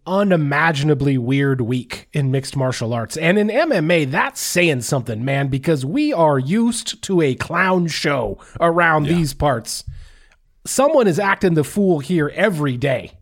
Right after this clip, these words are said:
Speaker 1: in this subculture. And so to look back on the last eight or nine days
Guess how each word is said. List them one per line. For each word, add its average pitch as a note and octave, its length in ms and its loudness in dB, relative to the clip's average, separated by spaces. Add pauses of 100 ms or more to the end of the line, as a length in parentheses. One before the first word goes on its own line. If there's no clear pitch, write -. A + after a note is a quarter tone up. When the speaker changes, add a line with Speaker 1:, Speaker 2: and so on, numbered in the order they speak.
(420)
Speaker 1:
in C#3+ 200 0
this C#3+ 360 0 (480)
subculture. C#3 760 0
And C3 160 -2
so A3 260 2
to G3+ 140 0
look A3 320 -2
back A3 320 0
on D3+ 140 2
the C#3+ 80 -2
last D#3+ 460 -2
eight E3+ 200 -2
or D#3 140 -2
nine D3+ 320 0
days B2+ 460 -2